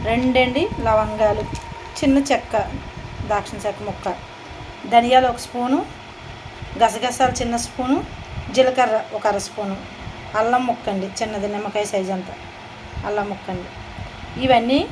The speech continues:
మనం మిక్సీ పట్టుకోవాలండి. ఇప్పుడు పచ్చిమిర్చి, ఈ దాల్చిన చెక్క, యాలక్కాయలు, లవంగాలు, అల్లం, ఎల్లుల్లిపాయ, ఉల్లిపాయ,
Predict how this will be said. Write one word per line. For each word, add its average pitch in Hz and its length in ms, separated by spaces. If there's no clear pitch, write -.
మనం 269 240
మిక్సీ 262 300
పట్టుకోవాలండి. 226 400
ఇప్పుడు 202 180
పచ్చిమిర్చి, 240 520
ఈ - 20
దాల్చిన 214 360
చెక్క, 240 180
యాలక్కాయలు, 226 600
లవంగాలు, 202 540
అల్లం, 220 260
ఎల్లుల్లిపాయ, 226 520
ఉల్లిపాయ, 240 440